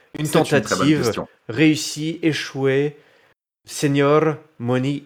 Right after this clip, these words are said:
Speaker 1: in the Bank ?
Speaker 2: C'est une très bonne question. Euh, c'est une très bonne question. Je, honnêtement, je, je sais pas. Je, je, je, tout, tout, tout, tout serait possible. Euh,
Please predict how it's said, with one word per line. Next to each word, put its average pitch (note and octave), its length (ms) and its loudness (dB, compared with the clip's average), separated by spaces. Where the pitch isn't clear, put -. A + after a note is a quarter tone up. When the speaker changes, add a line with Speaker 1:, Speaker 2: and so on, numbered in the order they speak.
Speaker 1:
in C3 220 -6
the A2 160 -6
Bank ? F2+ 480 -8
Speaker 2:
C'est - 300 -6
une B2+ 80 -6
très G#2+ 220 -4
bonne G2 180 -4
question. F#2 760 -10
Euh, D#2 1400 -6
c'est - 260 -8
une G#2+ 80 -4
très G2+ 160 -4
bonne E2+ 180 -4
question. F2+ 460 -10
Je, G2+ 200 -4
honnêtement, A#2 400 2
je, A2+ 120 -6
je - 120 -10
sais F#2 160 -8
pas. D2 160 -2
Je, F2+ 640 0
je, - 200 -6
je, - 160 -10
tout, D3 160 -10
tout, D#3 140 -10
tout, D#3+ 280 -2
tout - 140 -8
serait B2+ 240 0
possible. B2 600 -2
Euh, F#2+ 340 2